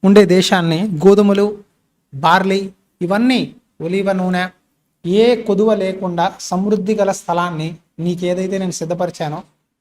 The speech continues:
అది నేను ఇవ్వాలని ఆశపడుతున్నాను. ఆమేన్. చాలామంది అండి ఈ రోజుల్లో నాకు వినబడే మాట ఏంటంటే, "సంపాదిస్తున్నామండి, ఇంకొద్ది రోజులు సంపాదించి మా దేశానికి వెళ్ళిపోతాం, లేకపోతే మా ఊరికి వెళ్ళిపోతాము,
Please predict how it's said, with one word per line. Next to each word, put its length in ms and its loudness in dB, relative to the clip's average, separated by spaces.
అది 160 -2
నేను 140 -4
ఇవ్వాలని 400 -4
ఆశపడుతున్నాను. 880 -8
ఆమేన్. 300 -6
చాలామంది 400 0
అండి 220 -6
ఈ 80 -2
రోజుల్లో 500 -2
నాకు 400 -6
వినబడే 360 0
మాట 260 -6
ఏంటంటే, 380 -8
"సంపాదిస్తున్నామండి, 1120 -4
ఇంకొద్ది 300 -4
రోజులు 180 -2
సంపాదించి 580 -6
మా 120 -6
దేశానికి 420 -6
వెళ్ళిపోతాం, 440 -8
లేకపోతే 340 -4
మా 300 -6
ఊరికి 220 0
వెళ్ళిపోతాము, 580 -6